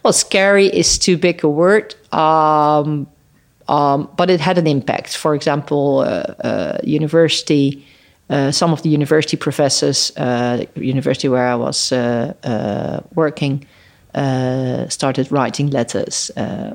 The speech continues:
whether I should, you know, whether I wasn't mixing up two things and whether I really kept my,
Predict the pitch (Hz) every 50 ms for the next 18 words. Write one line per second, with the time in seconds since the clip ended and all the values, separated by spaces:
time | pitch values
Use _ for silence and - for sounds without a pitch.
0 | - 170 - 120 - - 67 - - - - - - 120 220 - - - - -
1 | _ 208 160 131 127 110 - - - - 151 - - 139 139 190 107 98 - -
2 | _ _ - 135 135 143 151 123 - 143 123 - - - 139 127 113 - - -
3 | - - 135 127 120 - - 139 131 113 113 113 110 113 - - 113 120 113 107
4 | 107 - - - - - _ _ _ - 113 117 113 110 117 - - - - 196
5 | 139 131 117 104 101